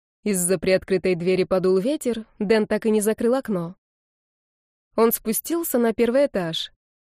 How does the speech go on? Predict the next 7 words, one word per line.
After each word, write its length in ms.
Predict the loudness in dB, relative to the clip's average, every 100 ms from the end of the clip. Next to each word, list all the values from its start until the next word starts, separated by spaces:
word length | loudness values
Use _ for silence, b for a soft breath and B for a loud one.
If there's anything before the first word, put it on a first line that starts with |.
| _ _ _ _ _
«Ты 120 | -2
чего?» — 580 | 0 0 2 2 0 -4 _ _
подняли 360 | 0 2 2 2
на 60 |
него 240 | 2 2 2
глаза 340 | 2 2 0
друзья. 520 | 0 -2 0 -2 -2